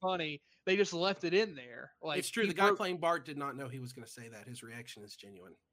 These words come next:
Speaker 1: Yeah, exactly. Like, you could tell. And then, like, they go on anyway. So, uh, the point is, is that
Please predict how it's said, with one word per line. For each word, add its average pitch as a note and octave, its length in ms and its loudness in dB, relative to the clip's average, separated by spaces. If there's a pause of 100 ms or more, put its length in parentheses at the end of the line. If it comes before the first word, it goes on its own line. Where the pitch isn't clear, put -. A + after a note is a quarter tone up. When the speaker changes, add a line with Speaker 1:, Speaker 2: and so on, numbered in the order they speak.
(380)
Speaker 1:
Yeah, E4+ 220 6
exactly. A3+ 460 2
Like, F#3 100 2
you B3+ 80 6
could G#3+ 160 -6
tell. E3+ 440 2
And G#3+ 160 6
then, A3+ 120 4
like, G3+ 160 4
they G3+ 100 4
go G3+ 240 6
on G3 140 4
anyway. D#3+ 420 0 (340)
So, F#3 380 4 (460)
uh, F3+ 240 4 (240)
the D#3+ 100 -10
point C4+ 320 -2
is, D#3+ 220 -2
is D3+ 140 -12
that D3+ 260 0